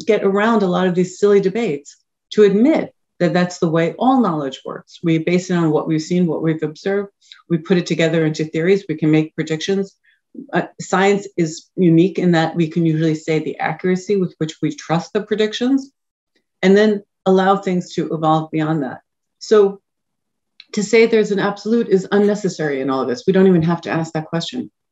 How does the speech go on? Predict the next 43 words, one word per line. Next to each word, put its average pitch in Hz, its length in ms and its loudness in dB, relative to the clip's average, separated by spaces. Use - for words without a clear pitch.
We, 180 180 6
all 190 580 2
we 175 120 2
have 170 120 -4
to 170 100 -6
do 160 140 -2
is 151 120 0
ask 151 180 -6
the 160 60 -10
question, 151 440 -6
is 202 200 4
it, 170 200 0
is 196 160 4
it 190 80 4
good 180 180 0
enough 165 320 0
for 160 100 -2
what 156 220 -2
we're 156 80 -4
trying 151 280 -2
to - 100 -12
do 139 220 -4
in 156 180 4
whatever 151 360 2
we're 151 140 0
trying 151 240 -4
to 151 60 -14
predict, 165 340 -4
whatever 151 280 0
we're 143 100 2
trying 143 280 -4
to - 120 -8
build? - 300 -10
And 220 160 6
that's 285 260 2
the 247 80 0
sense 226 340 -2
in 202 60 2
which 196 140 -2
science 196 360 0
is 190 120 0
brilliantly 185 520 2
successful. - 760 -6